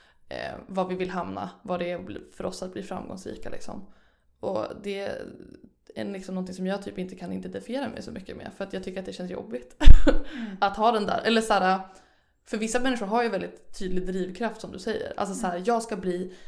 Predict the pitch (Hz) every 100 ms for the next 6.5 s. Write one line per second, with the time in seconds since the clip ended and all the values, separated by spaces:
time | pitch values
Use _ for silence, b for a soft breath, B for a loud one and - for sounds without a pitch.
0 | B B 185 175 170 170 190 226 214 190
1 | 180 - - 170 - 202 208 190 185 185
2 | 185 185 - 180 - 185 185 196 180 180
3 | 196 190 226 226 185 - - 190 190 208
4 | 185 220 190 104 185 - - - 185 -
5 | 208 - - B B B - - 190 -
6 | - - - -